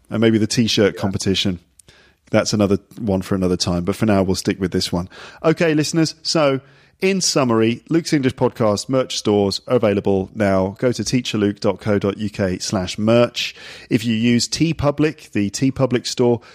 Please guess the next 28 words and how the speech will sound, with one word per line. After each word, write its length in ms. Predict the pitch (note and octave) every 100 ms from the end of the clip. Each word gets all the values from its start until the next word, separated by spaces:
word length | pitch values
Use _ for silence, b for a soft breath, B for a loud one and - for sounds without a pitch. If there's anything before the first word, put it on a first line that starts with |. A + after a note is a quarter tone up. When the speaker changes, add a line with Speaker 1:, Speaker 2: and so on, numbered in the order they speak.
| B
Speaker 1:
there 140 | A2 A#2+
is 120 | B2+
a 80 | G#2+
sale 580 | - C#3+ C3+ C#3+ D#3+ b b
which 160 | - A2
should 240 | - D3
last 340 | B2 A#2+ A#2 -
for 160 | G#2
a, 40 | G2+
for 360 | - _ -
a 60 | G#2
couple 420 | - - D3+ C3
of 60 | A#2
weeks. 500 | C3+ C3 - - - _ _ B B B B B
So 320 | - G#2+ G#2+
buy 420 | A2 A2 B2 C3+
now 240 | C3+ C3+ G#2+
to 160 | A2
avoid 320 | G#2 A2+ A#2+ A2
disappointment. 800 | B2 G#2+ B2+ B2+ G2 G#2+ - - b b b b b b
And 200 | D#3 F3
also 260 | F3+ - C3+
the 120 | C3
Luke's 220 | D3+ -
English 220 | C#3 A#2
Podcast 380 | - A#2 A#2 G#2
design 400 | - G#2 A#2+ B2+
competition. 640 | B2 B2+ A#2+ A2 - E2+